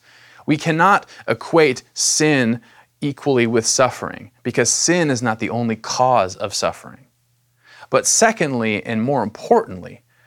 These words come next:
God is sovereign over fate. At the core of retribution theology is this belief in fate. Fate is the idea that your actions are determined, uh, determine your destiny,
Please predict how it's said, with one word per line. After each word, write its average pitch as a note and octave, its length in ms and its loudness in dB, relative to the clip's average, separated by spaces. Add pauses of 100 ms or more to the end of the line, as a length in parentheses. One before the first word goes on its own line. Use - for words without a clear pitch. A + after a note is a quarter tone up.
(380)
God D#3+ 500 0
is B2+ 200 -6
sovereign A#2+ 840 0
over G2+ 240 -8
fate. - 460 -12 (1000)
At C3 120 0
the C#3 60 -4
core F#3 500 2
of C3 60 -2
retribution B2+ 600 0
theology A2+ 600 0 (240)
is B2+ 120 -6
this C#3+ 260 0 (180)
belief C3 680 2
in C3 200 -2
fate. G#2 420 -2 (480)
Fate F#3 360 4
is C#3 220 -2
the D3+ 160 4
idea C3 520 2
that A#2+ 300 -2
your A2 240 -4
actions A#2 680 -2
are A#2 140 -2
determined, A2+ 880 -4 (280)
uh, F#2+ 180 -2
determine D3 600 -2
your B2+ 100 0
destiny, - 680 -2